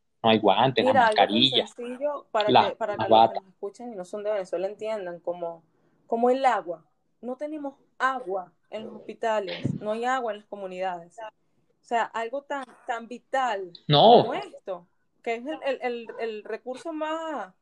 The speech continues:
Speaker 2: más valuable de, de, de cualquier ser humano, no lo tenemos, no existe. Entonces, imagínense ustedes,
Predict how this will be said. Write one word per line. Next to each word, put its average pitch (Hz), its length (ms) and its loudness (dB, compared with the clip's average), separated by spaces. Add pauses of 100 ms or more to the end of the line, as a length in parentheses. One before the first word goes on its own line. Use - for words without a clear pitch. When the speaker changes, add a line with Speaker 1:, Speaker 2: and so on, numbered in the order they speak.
(420)
Speaker 2:
más 240 260 -2
valuable 320 480 -2
de, 269 220 -2
de, 202 300 -2
de 208 180 -8
cualquier 226 260 -8
ser 320 160 -8
humano, 302 360 -8 (220)
no 240 360 -2 (160)
lo 202 160 -6
tenemos, 185 480 -10 (640)
no 247 220 0
existe. 190 560 -8
Entonces, 190 360 -6
imagínense 233 440 -6
ustedes, 208 380 2